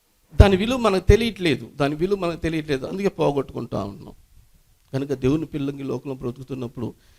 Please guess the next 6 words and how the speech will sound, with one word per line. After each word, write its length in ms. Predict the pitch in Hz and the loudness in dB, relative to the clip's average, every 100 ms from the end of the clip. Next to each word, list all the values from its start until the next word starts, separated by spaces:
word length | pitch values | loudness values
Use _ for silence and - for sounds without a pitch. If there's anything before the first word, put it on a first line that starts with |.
| - | -6
ఇలాంటి 320 | 139 151 - | 0 0 -2
శ్రేష్టమైనవన్నీ 920 | - 151 165 170 156 147 147 156 151 - _ - | -4 -4 -4 -4 -4 -2 -2 -2 -2 -4 _ -2
విశ్వాసం 540 | 165 175 170 170 175 | 0 2 4 2 2
ద్వారా 140 | 170 160 | -2 -2
ఉచితంగా 560 | 151 151 170 170 156 | -4 -6 -10 -8 -4
వస్తావని. 640 | 135 135 147 139 113 104 | -2 -4 -2 -2 -2 -8